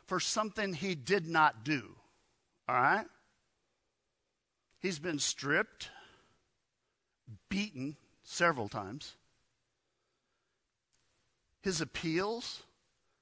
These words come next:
have been ignored year after year after year. His enemies, they keep delaying the trial because they knew if it ever got to trial,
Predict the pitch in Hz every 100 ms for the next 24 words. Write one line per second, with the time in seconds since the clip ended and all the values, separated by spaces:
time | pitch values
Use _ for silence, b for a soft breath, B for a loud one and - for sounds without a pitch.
0 | _ _ 143 131 160 143 135 151 131 104
1 | 87 101 113 143 160 165 175 180 127 131
2 | - 131 120 127 139 143 156 143 139 -
3 | 131 123 110 - - _ _ _ _ _
4 | _ _ _ _ _ _ _ _ _ _
5 | _ _ _ _ _ _ _ _ _ _
6 | _ - 151 180 247 285 170 110 123 -
7 | - - _ _ _ _ _ _ _ _
8 | _ - 165 - 202 - 147 143 156 151
9 | 143 127 - 214 196 - - - _ _
10 | _ _ _ _ _ _ _ _ _ _
11 | _ _ 160 151 180 160 170 165 196 247
12 | 240 - 185 185 170 143 185 208 - 170
13 | - 139 107 95 101 87 110